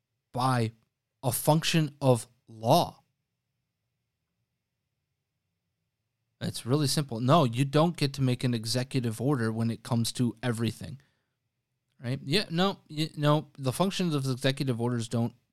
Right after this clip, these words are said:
don't fall into the purview of student loans. Um,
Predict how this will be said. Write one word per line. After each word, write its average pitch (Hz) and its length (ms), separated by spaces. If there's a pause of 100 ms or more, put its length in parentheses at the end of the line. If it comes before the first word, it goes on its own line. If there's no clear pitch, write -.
(120)
don't 127 180
fall 123 420
into 113 160
the 104 100
purview 117 400
of 98 100
student 110 400
loans. 110 460 (960)
Um, 101 360